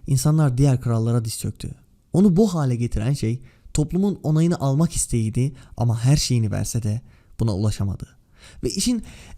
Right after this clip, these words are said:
en acıklı tarafı ne biliyor musunuz? Gururlu kanat tam da doğasının gerektiği şekilde davranıyordu. Martin'e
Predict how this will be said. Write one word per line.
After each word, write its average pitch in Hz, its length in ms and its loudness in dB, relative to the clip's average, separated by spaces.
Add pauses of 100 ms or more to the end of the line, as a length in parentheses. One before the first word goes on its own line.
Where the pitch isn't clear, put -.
(100)
en 240 160 4
acıklı 196 400 2
tarafı 156 340 2
ne 165 120 6
biliyor 165 220 4
musunuz? 113 440 -6 (500)
Gururlu 214 340 6
kanat 226 380 -4 (200)
tam 285 200 4
da 277 140 -2
doğasının 226 460 2
gerektiği 226 400 0
şekilde 208 380 -2
davranıyordu. 131 640 0 (300)
Martin'e 247 460 0